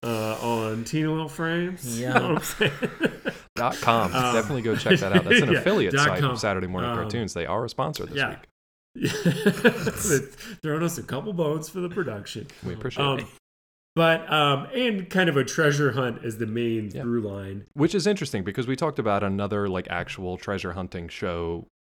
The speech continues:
Speaker 3: just last week. Uh, and there, there definitely are some similarities to another show out there called One Piece, which some of the, you know, some of the comments and reviews have, have drawn those comparisons or similarities. Not in a bad way, just saying, like, if you liked one of these shows, you should check out the other one,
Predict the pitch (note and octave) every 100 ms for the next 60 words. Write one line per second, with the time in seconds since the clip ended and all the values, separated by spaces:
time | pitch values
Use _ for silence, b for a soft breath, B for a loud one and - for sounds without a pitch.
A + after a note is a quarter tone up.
0 | _ - E2 - C3 F3+ - F#2+ - -
1 | - _ _ F#2+ F2+ G2+ G2+ G#2 G2+ G#2
2 | F#2+ G#2 G#2 F2 F#2+ F#2 F#2+ - F#2 F2
3 | F2 E2+ D#2+ - F2+ - G2 A#2 C3 A2
4 | A2+ F#2+ E2+ E2 E2 - E2+ G2+ C3+ -
5 | E2+ - - G2 - - - A#2 G2+ F2+
6 | F#2 E2+ - A2 E2+ - C3+ C3 A2+ G2
7 | F#2+ - G2 F2+ F2 E2+ F2+ E2 G2+ -
8 | G#2 F#2+ F#2 F2 - F2 G2 E2+ F2+ F2+
9 | E2+ G#2 F2 F#2 F#2 E2+ E2+ - - _
10 | _ _ _ _ C3+ - F#2 G#2 A3+ G2+
11 | E2+ E2 A2 D#3 D3 G#2 F#2+ - C#3+ B2
12 | A#2 G#2+ B2+ D3+ F#2+ F2 - F#2 F#2 -
13 | G#2 G2 G2 F#2 E2 - A2 G2 -